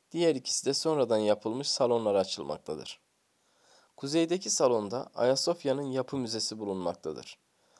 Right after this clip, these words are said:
Burada yapının geçirdiği evreler ve teknik özellikleri çeşitli obje ve panolarla tanıtılmaktadır. Dış nartekste sergilenen arkeolojik eserlerin büyük bir bölümü İstanbul'un çeşitli yerlerinde bulunmuş Bizans objeleridir.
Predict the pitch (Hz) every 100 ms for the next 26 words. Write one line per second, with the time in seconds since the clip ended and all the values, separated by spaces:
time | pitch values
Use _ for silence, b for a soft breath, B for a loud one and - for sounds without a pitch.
0 | b _ 175 185 156 139 127 143 143 127
1 | - 113 110 110 101 98 98 127 - b
2 | b b - 143 151 143 156 156 107 110
3 | 101 98 95 80 80 98 - b b -
4 | 143 139 151 - 151 147 123 135 131 147
5 | 139 - 127 127 123 117 117 113 101 -
6 | 90 87 - 73 62 - - _ _ b
7 | b b b _ 175 208 147 127 - 104
8 | - 104 - 107 98 98 95 98 113 110
9 | - 131 127 135 151 147 - 104 98 92
10 | 110 b b b _ 123 170 196 160 135
11 | 113 107 95 107 143 - - - 160 135
12 | 131 135 131 131 131 - 123 107 104 104
13 | 104 101 101 101 131 139 - b b _
14 | 156 143 123 113 - 98 98 98 87 73
15 | 64 - -